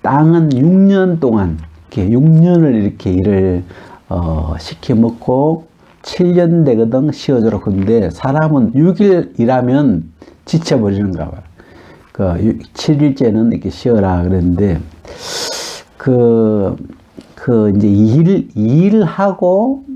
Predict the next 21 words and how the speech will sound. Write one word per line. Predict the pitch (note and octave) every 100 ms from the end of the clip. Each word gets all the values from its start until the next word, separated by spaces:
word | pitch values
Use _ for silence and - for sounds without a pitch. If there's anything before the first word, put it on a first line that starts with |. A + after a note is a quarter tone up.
| - _
그 | - - - -
쉼하고, | - - - F3 E3 A#2 F#2+ F#2 E2 - - _ _ - _ _ - _
우리가 | A#2+ B2
이 | A2+ A2
삶에서, | G#2 - D#3 D#3+ D#3 C3+ A2 - G#2 G2+ G2 G2+ - - - -
어, | G#2+ F2+ F2
우리의 | G#2+ C3 B2
삶을 | A2 - D3 C#3 C3 A#2 A2 G#2 G2 - - _
두 | - B2+
부분으로 | D#3 D#3 D#3 C3
나누면 | A2 F#2+ F#2+ G#2 B2+ A#2 D#2 - - - -
일을 | G2+ B2 C3+ F#3+ D#3+
하는 | D#3 C#3+
시간이 | C3+ C3+ C3 A2+ A2+
있고 | A2 - C3+ E3+ - _ - - -
쉬는 | - - C3+ E3 F3
시간이 | D#3+ C3 A#2 G#2+
있는데, | F#2+ F#2 F2+ A2 F2 D#2+ - - - - - - - -
어, | F#2+ F2 E2+ E2+ E2 E2+ - - G2
이 | - G#2 G2 F#2 F2+
하나님은 | - D3 D3 A#2+ G#2+ A2 B2+